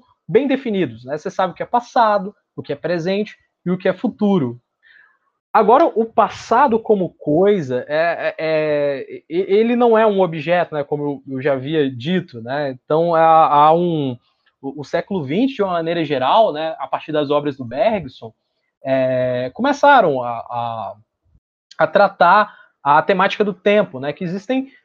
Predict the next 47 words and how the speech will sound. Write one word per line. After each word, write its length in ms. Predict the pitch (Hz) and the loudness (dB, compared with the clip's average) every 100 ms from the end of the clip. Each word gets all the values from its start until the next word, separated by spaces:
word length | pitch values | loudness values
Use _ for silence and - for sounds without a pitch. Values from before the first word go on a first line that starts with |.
| _ | _
o, 240 | 175 - | -8 -4
o 40 | 165 | -6
te-, 280 | - 202 214 | 0 0 2
a, 280 | 160 156 143 | 2 4 2
a, 560 | 139 135 127 120 - - - | -2 -4 -4 -6 -10 -16 -14
a, 100 | 147 | -10
o 100 | 139 | -10
tempo, 460 | 135 208 277 269 151 | 0 0 2 0 0
né, 340 | 151 170 151 | 0 0 0
a 120 | 143 | -2
maneira 340 | 147 151 185 226 | -2 -2 0 0
como 200 | 208 196 | -2 -2
que 120 | 185 | -2
ele 80 | 170 | -4
é 20 | |
contado, 800 | - 208 185 190 180 170 151 147 | -2 -4 0 2 4 2 2 0
a 160 | 143 - | -2 -6
maneira 440 | 156 156 175 208 | -6 -2 0 0
como 160 | 208 196 | -2 -4
que 80 | 175 | -6
a 40 | |
gente 160 | 180 185 | -8 -8
se 140 | - | -12
porta 580 | - - 175 208 - 160 | -4 4 6 6 2 -2
dentro 240 | 151 - | -4 -6
do 120 | 131 | -10
tempo, 480 | 123 180 220 202 143 - _ _ | -8 -2 0 0 -4 -14 _ _
ela 180 | 185 208 | 2 4
vai 120 | 233 | 2
mudando, 640 | 277 220 185 165 113 113 _ _ _ | 2 2 2 0 -4 -12 _ _ _
né? 240 | 127 139 - _ _ | -12 -12 -14 _ _
Então, 380 | - - 214 233 190 | -20 -2 2 2 0
é, 260 | 196 196 | 0 0
a 100 | 185 | 0
gente 200 | 185 202 | -2 -2
não 120 | 240 269 | -6 -2
pode 220 | 220 196 | 0 2
olhar 580 | 190 170 180 269 277 - _ _ _ | 0 0 0 0 -2 -12 _ _ _
para 160 | - 190 | -2 -2
o 60 | 190 | 0
passado 840 | 202 190 - - 185 190 214 254 | 2 2 -2 0 2 2 0 -6
com 220 | 269 269 | -6 -4
os 100 | 208 | 0
olhos 320 | 214 214 202 | 0 0 -4
do 100 | 196 | -8
presente, 680 | 214 269 240 208 196 151 123 | -6 -4 -2 -2 -4 -8 -12
né? 260 | 123 147 | -10 -10